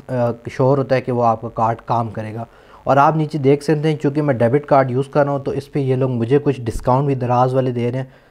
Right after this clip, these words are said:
तकरीबन दो सौ नब्बे रुपये छोड़े हैं, जो कि और अच्छी बात होगी, हमें और पैसे बच रहे हैं। अब आप Pay Now के बटन पे क्लिक कर देंगे तो ये प्रोसेस हो रहा है।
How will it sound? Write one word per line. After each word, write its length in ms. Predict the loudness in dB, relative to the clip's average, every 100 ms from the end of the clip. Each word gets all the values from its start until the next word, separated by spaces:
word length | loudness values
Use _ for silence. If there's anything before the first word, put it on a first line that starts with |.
| _
तकरीबन 400 | -2 2 2 2 2
दो 140 | 2
सौ 140 | 2
नब्बे 260 | 0 4 4
रुपये 180 | 4 0
छोड़े 320 | 0 0 2
हैं, 80 | 0
जो 140 | 0
कि 100 | 0
और 200 | 0 0
अच्छी 240 | -2 -2 -2
बात 300 | 0 0 0
होगी, 200 | -4 -2
हमें 220 | -2 -2
और 200 | 0 0
पैसे 300 | 0 -2 -4
बच 280 | -2 -2 -2
रहे 140 | -6 -6
हैं। 180 | -8 -10 _ _ _ _ -2
अब 160 | 2 4
आप 240 | 2 0
Pay 140 | 0 2
Now 220 | 4 4
के 80 | 2
बटन 300 | 0 0 -4
पे 80 | -6
क्लिक 280 | -4 -6 -4
कर 120 | -6
देंगे 340 | -6 -10 -10 -12 -14 -20 _ -20 -20 -20 _ -20 -20 -20 -20 -20 -20 -20 -20 -4 4
तो 80 |
ये 100 | 6
प्रोसेस 440 | 6 4 4 2 4
हो 100 | 0
रहा 100 | 0
है। 220 | -4 -10